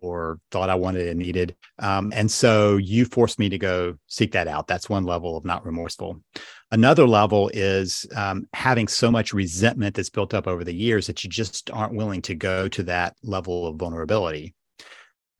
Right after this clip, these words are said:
Then there's the other level, which is none of us want to admit that we've made a huge error.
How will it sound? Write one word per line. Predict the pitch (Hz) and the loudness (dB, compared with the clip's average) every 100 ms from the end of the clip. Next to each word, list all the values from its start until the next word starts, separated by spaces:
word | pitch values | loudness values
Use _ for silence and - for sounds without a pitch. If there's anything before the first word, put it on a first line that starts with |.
| _ - | _ 4
Then | 135 180 | 6 10
there's | 165 113 | 8 8
the | 117 | 6
other | 113 123 101 | 8 6 4
level, | 82 82 90 98 | 2 0 -2 -2
which | 98 107 | 0 0
is | 90 | 2
none | 101 120 | 4 6
of | 127 | 6
us | 98 95 - | 4 4 0
want | 95 - | -4 -2
to | 90 | -4
admit | 87 107 95 - | 0 0 0 -4
that | 95 | -4
we've | 95 | -2
made | 92 92 90 90 - | -2 0 -2 -4 -6
a | 95 | -6
huge | 82 107 92 92 | -2 0 2 2
error. | 90 80 78 | 2 2 -4